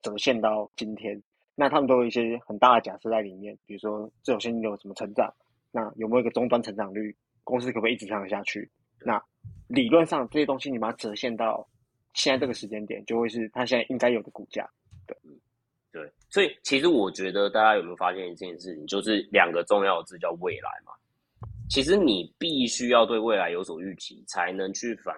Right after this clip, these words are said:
Speaker 2: 映股价它的状况是怎么样。所以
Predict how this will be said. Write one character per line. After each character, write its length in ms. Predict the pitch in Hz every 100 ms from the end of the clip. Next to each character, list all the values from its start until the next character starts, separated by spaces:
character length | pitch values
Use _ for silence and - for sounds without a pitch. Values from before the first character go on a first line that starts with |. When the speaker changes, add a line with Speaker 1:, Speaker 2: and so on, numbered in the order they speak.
| 90
Speaker 2:
映 240 | 95 87
股 260 | - 85 71
价 140 | - 87 78 - _ _
它 240 | - 98 90 -
的 80 | 82 65 - _ _ _
状 200 | - 85
况 200 | 78 78 -
是 100 | 80
怎 100 | 69
么 40 |
样。 100 | 69
所 100 | 165
以 140 | 175